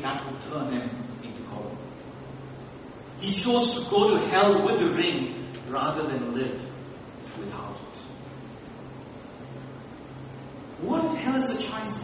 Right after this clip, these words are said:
we make? What if it's a product of our choices?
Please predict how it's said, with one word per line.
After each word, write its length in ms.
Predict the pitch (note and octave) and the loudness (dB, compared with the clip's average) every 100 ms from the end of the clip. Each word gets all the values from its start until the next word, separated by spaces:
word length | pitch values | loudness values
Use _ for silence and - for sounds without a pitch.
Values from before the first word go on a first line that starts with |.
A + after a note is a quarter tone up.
| - | -6
we 80 | - | -6
make? 180 | - - - - C3+ C3 - - - C3+ - - - - C#3 - - - - - - - - - - - - - | -6 -8 -10 -12 -12 -12 -14 -14 -14 -14 -14 -12 -12 -12 -12 -12 -12 -12 -12 -12 -12 -12 -12 -12 -12 -12 -14 -10
What 180 | G#3 A#3+ | -2 0
if 180 | A#3 A3+ | 0 -2
it's 160 | G#3+ | -2
a 80 | G3+ | -4
product 440 | - G3 G#3 G3+ F#3 | -4 -4 -4 -4 -4
of 160 | F3+ | -4
our 280 | F#3+ B3 E4+ | -4 -4 -4
choices? 600 | - - - - - - | -6 -8 -8 -10 -10 -12